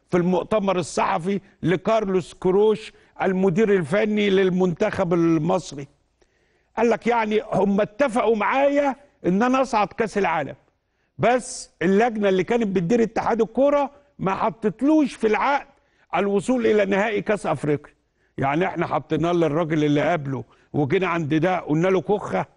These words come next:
يعني يبقى معانا محمد صلاح ومعانا تريزيجيه والنني واللي واللي واللي والشناوي وغيره، ومش عارفين نوصل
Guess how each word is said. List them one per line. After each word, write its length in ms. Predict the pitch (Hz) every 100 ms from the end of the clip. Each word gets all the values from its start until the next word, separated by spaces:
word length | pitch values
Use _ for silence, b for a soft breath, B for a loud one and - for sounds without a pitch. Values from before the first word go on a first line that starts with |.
| _ _ b b b
يعني 300 | 151 151 175
يبقى 240 | 175 175
معانا 260 | 170 185 202
محمد 420 | 175 185 185 185
صلاح 720 | - 165 180 196 185 151 - - b b b
ومعانا 460 | 147 160 165 196 190
تريزيجيه 840 | - 170 151 165 139 190 190 196
والنني 880 | 190 175 160 165 190 196 190 185 185
واللي 480 | 175 185 196 185 185
واللي 360 | 180 196 185
واللي 480 | 180 190 202 165 139 - b b -
والشناوي 720 | 160 - - 170 180 214 196
وغيره، 760 | 185 170 147 208 202 165 135 120 b b b b
ومش 640 | 151 208 220 190 151 165 165
عارفين 680 | 180 175 131 240 226 190
نوصل 600 | 208 254 202 190 165 143